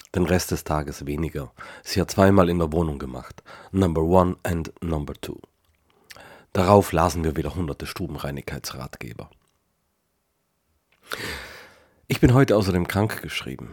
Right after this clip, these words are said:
Es geht mir nicht gut. Ich habe eine starke Erkältung.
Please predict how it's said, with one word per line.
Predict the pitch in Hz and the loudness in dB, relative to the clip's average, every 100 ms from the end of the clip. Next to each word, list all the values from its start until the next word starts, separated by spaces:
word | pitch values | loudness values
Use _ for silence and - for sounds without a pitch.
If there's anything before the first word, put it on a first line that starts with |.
| 73 | -10
Es | 82 | -8
geht | - 95 | -6 -6
mir | 80 | -4
nicht | 69 - | -8 -10
gut. | 69 - - - _ _ _ _ _ _ - - | -16 -16 -20 -20 _ _ _ _ _ _ -6 -4
Ich | 147 | -2
habe | 90 | -2
eine | 87 82 | -4 -6
starke | - 82 - | -6 -6 -2
Erkältung. | 78 73 87 85 - - | -4 -4 -4 -4 -6 -16